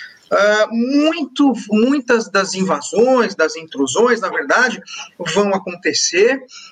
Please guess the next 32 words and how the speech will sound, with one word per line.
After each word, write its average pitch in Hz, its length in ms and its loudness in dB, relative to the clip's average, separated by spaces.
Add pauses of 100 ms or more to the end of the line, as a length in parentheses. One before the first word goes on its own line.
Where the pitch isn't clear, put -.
ah, 208 300 2 (100)
por 269 160 2
falha 202 720 0
humana, 220 480 0 (240)
né, 185 120 2
na 233 140 0
hora 170 160 -2
de - 140 -14
fazer 160 200 0
o 175 80 -12
tratamento 160 680 -2 (300)
ali 147 400 0
da, 143 320 2
da, 139 260 0
da 135 140 0
situação, 175 640 -2 (200)
né? 226 200 0 (340)
Porque 339 220 2
o 294 80 2
criminoso 247 720 2
hoje, 226 500 2 (280)
eh, 196 200 2
ele 233 140 2
se 226 100 0
aproveita 233 480 0
muito 262 240 -2
do 294 120 2
negócio 240 300 0
chamado 233 220 2
de 262 120 2
engenharia 226 480 2
social, 160 580 -4